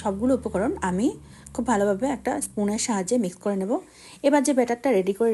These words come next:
রেখেছিলাম, সেই ব্যাটারটা এর ভিতরে আমি দিয়ে দিলাম। ব্যাটারটা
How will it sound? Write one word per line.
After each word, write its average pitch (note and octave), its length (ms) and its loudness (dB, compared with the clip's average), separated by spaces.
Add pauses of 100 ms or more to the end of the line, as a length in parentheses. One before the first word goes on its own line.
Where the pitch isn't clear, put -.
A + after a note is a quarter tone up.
রেখেছিলাম, A3 480 0 (380)
সেই A#3 160 4
ব্যাটারটা G3+ 360 -4 (520)
এর G3+ 140 0
ভিতরে G#3+ 300 0 (320)
আমি F#3+ 140 0 (100)
দিয়ে F#3+ 220 4
দিলাম। A3 180 2 (340)
ব্যাটারটা B3 320 2